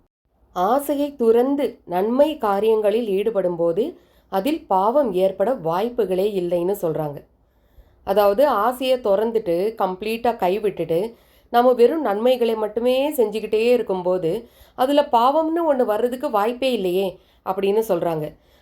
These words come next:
ஆனா, practically பார்த்தா மனுஷங்க யாருமே ஆசையை வந்து முழுசா துறந்துகிட்டு இருக்க முடியாது. நான் என்ன சொல்ல வர்றேன்னா, ரொம்ப பேராசைப்படாம நியாயமா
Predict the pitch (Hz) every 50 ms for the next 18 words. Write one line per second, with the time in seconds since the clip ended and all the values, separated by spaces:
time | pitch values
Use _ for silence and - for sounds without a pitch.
0 | _ _ 190 190 220 220 220 226 202 190 - - 202 - 208 233 262 269 233 208
1 | 208 240 240 226 196 185 214 208 226 214 226 226 202 180 175 185 196 196 202 214
2 | 233 220 190 185 202 196 240 220 202 185 185 196 220 208 180 175 190 214 220 -
3 | 233 233 233 - 196 196 208 220 220 202 208 208 185 175 180 - 220 208 175 170
4 | 160 147 143 139 151 208 277 - - - - - - - _ _ _ 240 247 247
5 | 254 254 269 311 302 294 240 208 196 185 175 170 170 165 160 160 160 185 240 247
6 | - _ _ _ _ _ _ - 220 247 269 302 311 381 370 - 226 220 240 262
7 | 277 277 269 269 277 277 277 302 302 294 285 202 185 180 185 185 180 170 160 185
8 | 226 - _ _ _ _ _ _ - 226 247 247 269 294 311 302 285 277